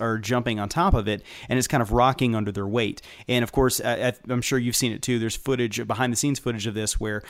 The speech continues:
the three of them jump over the log, and then there's a couple of stagehands on either side,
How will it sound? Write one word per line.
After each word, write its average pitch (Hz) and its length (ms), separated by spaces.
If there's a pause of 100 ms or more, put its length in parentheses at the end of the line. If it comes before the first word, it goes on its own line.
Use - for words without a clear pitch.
(140)
the 127 100
three 135 220
of 117 80
them 120 160
jump 123 240
over 120 160
the 110 80
log, 117 380
and 117 140
then 113 80
there's 113 180
a 113 40
couple 113 220
of 110 80
stagehands 117 600
on 117 100
either 113 180
side, 110 360